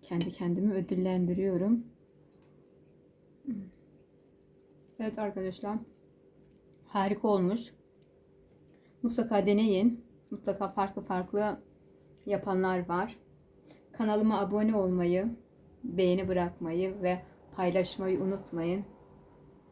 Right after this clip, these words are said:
İnşallah başka bir yemek tarifinde beraber olacağız. Hani niyetim şöyle mısır yemeği yapmak size.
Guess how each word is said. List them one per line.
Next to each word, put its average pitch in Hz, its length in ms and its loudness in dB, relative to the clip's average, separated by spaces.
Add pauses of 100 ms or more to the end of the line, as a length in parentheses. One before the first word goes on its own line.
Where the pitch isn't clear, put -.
(1800)
İnşallah 214 540 2
başka 202 360 0
bir 220 240 2 (680)
yemek 190 280 -2
tarifinde 175 800 0
beraber 180 420 0
olacağız. 165 680 0 (920)
Hani 165 360 -2
niyetim 190 440 0
şöyle 180 440 -2 (1300)
mısır 202 280 0
yemeği 175 360 4
yapmak 156 420 0
size. 175 400 -2